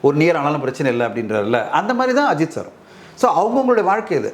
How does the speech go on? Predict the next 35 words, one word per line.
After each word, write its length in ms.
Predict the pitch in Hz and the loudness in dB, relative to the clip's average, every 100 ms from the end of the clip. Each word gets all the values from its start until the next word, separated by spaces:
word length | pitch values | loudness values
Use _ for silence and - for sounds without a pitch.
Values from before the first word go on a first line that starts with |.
| - | -2
அவங்கள 260 | 165 220 | 0 2
வந்து 220 | 214 226 254 | 2 0 0
நீங்க 260 | 214 151 | 0 0
மத்தவங்களோட 300 | 165 247 240 | 2 2 2
கம்பேர் 360 | 226 170 190 175 | 0 0 0 0
பண்ணிட்டு, 480 | 170 160 170 107 - - | -2 0 0 -2 -8 -4
இப்ப 140 | 175 | 0
நீங்க 140 | 202 185 | 2 2
அப்படி 220 | 175 208 | 2 2
எடுத்தீங்கன்னா, 400 | 208 240 226 175 196 - - | 2 0 0 2 0 -2 -4
சிம்பு 240 | 226 226 | -4 0
ஏன் 220 | 214 202 | 0 0
இப்படி 60 | 175 | 0
இருக்காரு, 280 | 160 170 160 | 0 0 0
ஏன் 180 | 185 160 | -2 0
தனுஷ் 300 | 156 185 165 | 0 0 0
அவர்கள் 220 | 147 151 | 0 0
வந்து 180 | 160 160 | -2 0
தொடர்ந்து 320 | 143 170 151 | 0 2 0
எட்டு 200 | 143 196 | 0 0
படம், 160 | 185 | 0
பத்து 200 | 165 147 | -2 -2
படம் 140 | 156 156 | -2 0
போயிட்டு 260 | 139 135 | -2 0
இருக்கு, 240 | 127 139 - - - | 0 -2 -2 -12 0
இவர் 160 | 185 | 4
ஏன் 220 | 190 202 160 | 4 2 0
பண்ணலன்னு 300 | 160 175 156 | 0 -2 -4
கேட்கறது, 280 | 156 151 | -4 0
ஏன் 220 | 143 165 147 | 0 0 -2
கேட்கல 220 | 123 110 | -4 -6
நம்ம? 280 | 107 - - - - - | -8 -12 -16 -20 -20 -14
So 340 | - 247 - 175 | -2 0 2 0
ஒருத்தருடைய 360 | 262 254 202 147 | 2 2 2 2
ப்ரையாரிட்டி, 320 | 143 123 | 0 -2